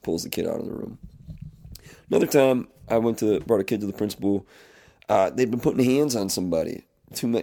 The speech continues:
too often, you know, and I thought a good scare would be good for him. It's not that I needed the, it's not that the situation was so outrageous, right? It's not like when I was working in the hood and these kids throwing haymakers or something.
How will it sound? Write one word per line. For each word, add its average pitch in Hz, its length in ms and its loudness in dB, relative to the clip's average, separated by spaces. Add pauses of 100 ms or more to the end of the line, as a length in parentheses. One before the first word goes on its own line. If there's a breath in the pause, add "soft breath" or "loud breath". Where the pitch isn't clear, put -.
too 117 220 0
often, 107 480 0
you - 80 -4
know, 110 160 2
and 120 100 0
I 147 60 -2
thought 139 220 0
a 110 60 -2
good 107 240 2
scare 101 380 2
would 87 160 -2
be 92 100 -6
good 95 240 -2
for 92 260 -4
him. 92 160 -6 (680 loud breath)
It's - 180 -2
not 147 180 4
that 139 100 4
I 123 60 6
needed 120 260 2
the, 101 100 -4 (120)
it's - 160 -4
not 165 140 -4
that - 100 -4
the 101 100 -4
situation 87 560 0
was 73 140 -4
so - 240 0
outrageous, 78 600 -2
right? 87 100 2
It's 90 100 -4
not 120 100 2
like 104 180 0
when 90 100 0
I 85 40 2
was 82 120 -2
working 82 280 -4
in 76 60 -6
the 85 80 -6
hood 73 360 -4
and - 200 -12
these - 240 -8 (300)
kids 85 260 -6
throwing 87 320 -4
haymakers 92 540 -4
or - 40 -12
something. - 440 -10